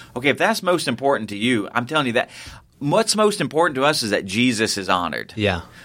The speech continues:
Speaker 1: What's most important to us is that the word is preached.
Speaker 2: Mm.
Speaker 1: What's most important, you know, so I, you know, we have, uh, so everything <laughs> we want to do is, is revolve around Jesus. So we don't necessarily start with,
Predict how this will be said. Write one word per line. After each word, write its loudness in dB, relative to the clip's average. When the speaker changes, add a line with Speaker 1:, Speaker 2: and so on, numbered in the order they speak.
Speaker 1:
What's 0
most 2
important 2
to 0
us 4
is -2
that 2
the -2
word 4
is 0
preached. -4
Speaker 2:
Mm. 2
Speaker 1:
What's 2
most 0
important, -2
you -2
know, 2
so -2
I, 0
you -2
know, 0
we -2
have, 0
uh, -8
so -2
everything 0
<laughs> -
we 4
want 2
to -2
do 4
is, 0
is -2
revolve 2
around 2
Jesus. 0
So -2
we 2
don't 0
necessarily 0
start 0
with, 2